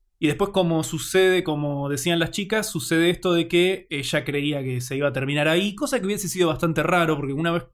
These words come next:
que uno ve estas dos temporadas parece encontrar una historia completa, con un punto de quiebre muy importante entre temporadas. Y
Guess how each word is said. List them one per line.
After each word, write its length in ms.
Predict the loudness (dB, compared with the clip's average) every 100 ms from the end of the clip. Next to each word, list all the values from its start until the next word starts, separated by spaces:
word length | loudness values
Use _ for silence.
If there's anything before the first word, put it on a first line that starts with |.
| -6
que 180 | -2
uno 280 | 0 0 0
ve 380 | 2 0 -2 -8 _ _
estas 220 | -12 -2 0
dos 100 | 0
temporadas 500 | -2 0 2 2 0
parece 280 | -4 -4 -4
encontrar 280 | -4 -4
una 100 | -4
historia 260 | -4 -4 -2
completa, 680 | -2 0 0 0 -4 -4 -8 _ -8
con 160 | -2
un 120 | -2 0
punto 220 | 0 0
de 100 | 0
quiebre 320 | 0 0 0
muy 340 | -2 0 0 -2
importante 640 | -2 -4 0 -2 -2 -2
entre 220 | -4 -4
temporadas. 840 | -6 -4 0 2 2 0 -2 -10 _ _ _ _ _ _ -8
Y 880 | -4 -2 0 -2 -2 -2 -4 -6